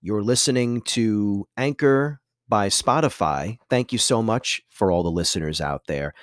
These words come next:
We've gotten some amazing feedback. Um, I think we've been doing this now for a little over a year. It's almost two years,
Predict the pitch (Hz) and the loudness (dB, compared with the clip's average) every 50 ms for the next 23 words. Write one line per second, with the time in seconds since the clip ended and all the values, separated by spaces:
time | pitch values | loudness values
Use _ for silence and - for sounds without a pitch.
0 | - - - - - - 120 - 143 147 135 - - 110 98 95 92 95 92 98 | -20 -20 -20 -4 0 2 4 4 4 4 4 4 4 6 6 4 4 6 6 6
1 | 101 87 98 92 87 85 - - 87 82 80 - 80 73 73 71 - - - 85 | 6 6 4 2 0 -2 -2 -2 -2 -2 -2 -2 -2 -2 -2 -2 -4 -4 -4 -2
2 | 80 78 76 76 - 110 - 214 - 294 185 139 107 90 104 101 101 95 90 - | -2 -2 -2 -4 -2 -2 0 4 6 6 6 6 6 6 6 6 6 6 4 2
3 | - 95 87 82 80 78 76 - - - 87 82 80 80 78 78 76 73 - - | 2 2 0 0 0 -2 -4 -4 -4 -2 0 2 2 2 2 0 0 -2 -2 -4
4 | 82 82 82 85 98 123 123 131 127 127 123 - - 104 101 98 92 98 95 92 | -4 -4 -4 -2 0 4 6 6 6 6 6 4 2 0 0 0 0 0 0 0
5 | - - 78 76 73 80 82 82 73 67 - - 165 220 208 - - - 160 143 | -2 -2 -6 -8 -8 -6 -4 -4 -4 -2 0 2 2 2 2 2 4 4 4 6
6 | 143 147 110 71 64 - - - | 6 6 6 4 2 0 -4 -4